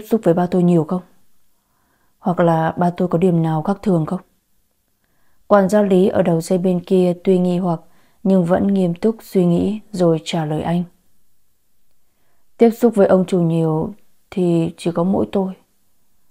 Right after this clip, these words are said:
Còn chuyện khác thường à? Để tôi suy nghĩ xem." Quản gia Lý trầm ngâm suy tư, Mục Huy và Triệu Tần Huân bên này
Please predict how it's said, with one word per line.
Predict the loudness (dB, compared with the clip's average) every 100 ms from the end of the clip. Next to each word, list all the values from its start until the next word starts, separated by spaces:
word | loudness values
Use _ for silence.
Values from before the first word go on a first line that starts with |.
| _ _ _ -20 -20 _ _ -4
Còn | 0 0 0 -2
chuyện | -4
khác | -4 -6
thường | -2 -2 -2
à? | -4 -10 _ _ _ _ _ _ _ _ _ _ _ _ _ _ _ -6
Để | -4 -2
tôi | -2 -2 -2
suy | -2 0
nghĩ | 0 -2
xem." | -6 -8 -10 -20 -20 -20 _ _ _ -20 -20 -20 2
Quản | 4 4
gia | 2
Lý | 2 2 0
trầm | 0 0 0
ngâm | 0 -2
suy | -2 -4
tư, | 0 2 2 -2 _ _ _ 0
Mục | 2 4
Huy | 4 4
và | 4 2
Triệu | 2 -2
Tần | 0 0
Huân | 0 0 0
bên | 0 0
này | 0 -2